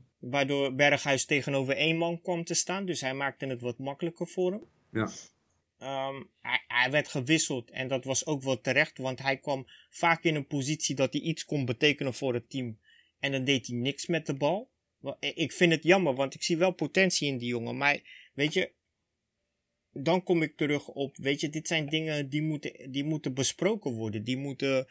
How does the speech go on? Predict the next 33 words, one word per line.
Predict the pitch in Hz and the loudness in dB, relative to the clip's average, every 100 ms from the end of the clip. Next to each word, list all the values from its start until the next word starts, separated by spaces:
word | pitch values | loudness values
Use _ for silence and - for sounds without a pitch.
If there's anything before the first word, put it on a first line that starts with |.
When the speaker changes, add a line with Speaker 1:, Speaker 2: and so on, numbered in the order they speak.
| - - - | -12 -20 -6
Speaker 1:
eh, | 131 | -4
geanalyseerd | 156 131 147 139 135 127 156 180 - | -2 -2 -2 0 2 4 6 4 2
en | 151 135 | -4 -2
besproken | 135 - 165 170 170 156 | -4 -2 0 0 0 -4
worden. | 160 160 170 170 | -2 -2 -4 -4
En, | 156 160 - | -6 -6 -4
en | 160 | -2
daar | 151 156 | 0 2
moet | 160 - | 0 -2
training | 185 214 208 139 | 2 2 2 0
op | 117 | -2
aangepast | 127 127 - 117 123 120 - | -2 -4 -6 -4 -4 -2 -6
worden, | 131 127 113 | -6 -6 -6
weet | 110 107 | -6 -6
je | 117 | -6
wel. | 123 214 - - _ _ _ | -6 -8 -12 -20 _ _ _
En | - 139 | 0 4
hij, | 131 214 208 | 8 8 6
hij, | 127 165 - _ _ _ _ _ | 4 4 4 _ _ _ _ _
hij | - 185 | 8 10
moet | 208 196 | 10 8
zich | 185 165 | 6 6
ook | 240 160 | 4 8
willen | 160 151 | 8 8
ontwikkelen. | 147 135 139 127 123 120 | 4 2 2 4 2 2
Ik | 131 | 6
weet | 147 156 | 8 8
niet | 151 | 4
of | 127 - | 0 0
het | 123 | 0
bij | 127 127 | 4 6
hem | 147 240 | 8 6
ligt, | 202 175 - | 4 0 -4